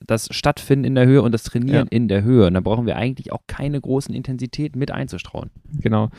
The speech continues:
Speaker 2: So habe ich es auch gemacht bei meinen zwei Höhentrainingslagern, die ich gemacht habe. Da auch noch, äh, ein Ort, der sich auch eignet, ist Kütai.
Speaker 1: Mhm.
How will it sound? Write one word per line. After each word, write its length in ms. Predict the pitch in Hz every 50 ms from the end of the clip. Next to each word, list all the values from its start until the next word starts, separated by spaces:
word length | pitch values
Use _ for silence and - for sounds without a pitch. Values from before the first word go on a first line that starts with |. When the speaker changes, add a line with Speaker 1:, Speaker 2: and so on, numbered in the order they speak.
| - - - - -
Speaker 2:
So 100 | - 123
habe 100 | 123 135
ich 80 | 127
es 40 | -
auch 180 | - 127 - -
gemacht 300 | - 143 131 139 - -
bei 100 | 117 110
meinen 300 | 113 113 117 120 117 117
zwei 420 | - 113 110 113 113 110 110 - - 117 107
Höhentrainingslagern, 760 | 117 117 120 117 - - 117 117 117 117 - 113 113 113 110
die 80 | 113 110
ich 120 | 110 -
gemacht 160 | - 113 110 113
habe. 180 | 113 110 113 - - - - - - - -
Da 140 | - 110 90
auch 140 | 87 120 120
noch, 100 | 117 110 - _ - _
äh, 140 | - 69 82 - - -
ein 140 | 117 113 -
Ort, 240 | - 117 123 -
der 80 | 120 113
sich 240 | 107 104 - - -
auch 280 | - 117 143 156 - - -
eignet, 380 | 117 120 131 139 - 147 127 -
ist 300 | - 117 - - - -
Kütai. 560 | - - 151 139 - - 147 151 160 175 185 - _ _ _ _ -
Speaker 1:
Mhm. 240 | 113 101 107 139